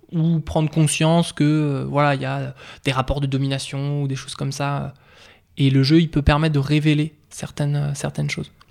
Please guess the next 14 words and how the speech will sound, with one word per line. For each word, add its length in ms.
Donc, 160
ce 80
qui, 300
ce 100
qui, 240
ce 100
qui 60
est 60
intéressant, 320
c'est 140
le, 240
le 100
basculement 680
du, 240